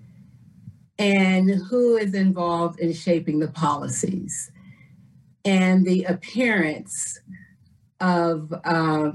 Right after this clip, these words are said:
being involved in shaping the policies, and that, um, agencies then have the opportunity to, um,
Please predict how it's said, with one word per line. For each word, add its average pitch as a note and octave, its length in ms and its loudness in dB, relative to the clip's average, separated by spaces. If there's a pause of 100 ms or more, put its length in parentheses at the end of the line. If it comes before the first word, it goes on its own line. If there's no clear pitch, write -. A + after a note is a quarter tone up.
(180)
being G3 340 2
involved E3+ 580 0
in E3 120 0
shaping E3+ 480 -2
the D#3+ 100 -2
policies, D#3 920 -2 (640)
and E3 600 0
that, D#3+ 400 -2 (120)
um, D3+ 580 0 (480)
agencies F3 680 -2
then E3 320 0
have D#3 220 -4
the D#3+ 140 0
opportunity D3+ 1040 -2 (680)
to, D#3 800 0
um, D3 540 -2